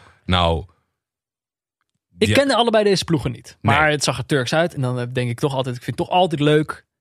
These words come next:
Speaker 2: Dit is toch onze unique selling point. Jordi's kennis van het Turkse
Speaker 1: <laughs>
Speaker 2: voetbal. Waar, waar kan je dat nou horen?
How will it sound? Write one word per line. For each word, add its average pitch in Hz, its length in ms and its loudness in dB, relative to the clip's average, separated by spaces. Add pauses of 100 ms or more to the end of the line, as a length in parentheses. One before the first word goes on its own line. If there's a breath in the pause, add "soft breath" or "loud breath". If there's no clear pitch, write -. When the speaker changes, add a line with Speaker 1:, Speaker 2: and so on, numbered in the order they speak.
(240)
Speaker 2:
Dit 123 100 -6
is - 60 -6
toch 185 180 0
onze 165 260 2
unique 165 400 2
selling 151 340 -2
point. 143 420 -2 (100)
Jordi's 156 380 0
kennis 160 280 0
van 160 120 -4
het 139 100 -4
Turkse 151 380 -2
Speaker 1:
<laughs> - 20 -4
Speaker 2:
voetbal. 143 300 0
Waar, 156 280 2
waar 160 180 2
kan 170 140 2
je 151 60 2
dat 160 160 2
nou 156 160 2
horen? 180 360 0